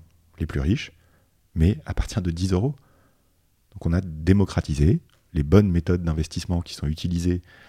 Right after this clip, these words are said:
depuis cent cinquante ans par les catégories aisées,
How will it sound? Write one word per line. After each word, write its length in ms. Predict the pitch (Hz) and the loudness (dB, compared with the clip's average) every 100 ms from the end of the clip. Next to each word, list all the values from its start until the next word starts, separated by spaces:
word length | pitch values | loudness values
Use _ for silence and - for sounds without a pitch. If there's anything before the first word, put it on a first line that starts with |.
| - | -14
depuis 400 | - 80 87 80 - _ _ _ _ | -10 -6 -6 -8 -12 _ _ _ _
cent 280 | - - 110 | -10 -4 -2
cinquante 400 | 117 101 101 101 | 0 -2 -2 -2
ans 180 | 95 87 _ _ _ _ _ - | -2 -6 _ _ _ _ _ -8
par 140 | 80 | -4
les 80 | 80 | -2
catégories 480 | 80 76 78 73 76 | -4 -4 -4 -2 -2
aisées, 320 | 71 80 160 | -2 -2 -4